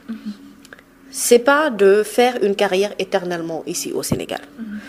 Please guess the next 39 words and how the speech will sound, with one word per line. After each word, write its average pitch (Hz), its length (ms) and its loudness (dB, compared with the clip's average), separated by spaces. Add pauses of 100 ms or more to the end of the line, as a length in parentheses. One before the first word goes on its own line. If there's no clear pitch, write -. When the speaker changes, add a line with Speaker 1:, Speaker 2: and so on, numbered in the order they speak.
(600)
Speaker 2:
Mon 247 360 4
objectif, 156 800 -4 (360)
avec 165 220 -4
tout 240 180 0
le 208 160 2
savoir-faire 170 600 -4
que 175 120 -6
j'ai, 160 260 -6 (720)
expérience 190 680 0
bi 175 80 -10
ma 175 120 -4
ci - 120 -8
am, 165 140 -6 (320)
ak, - 240 -6
euh, 165 180 -4
don 208 220 4
bi 196 100 0
ma 185 100 -2
ci 180 120 -4
Yàlla 156 240 -2
may, 202 240 -4 (220)
Speaker 1:
Mm-hmm. 202 200 -10 (580)
Speaker 2:
je 190 120 2
pense 233 280 2
que 202 120 0
j'ai 208 220 6
la 208 140 2
possibilité 196 1160 -4
de 180 160 0
faire 185 240 -8
partie 196 420 -4
des 180 140 2
journalistes 185 540 -2
internationaux 175 640 -4
qui 170 120 -8
vont 160 140 -4
représenter 147 560 -10
ce - 140 -12
pays 110 260 -10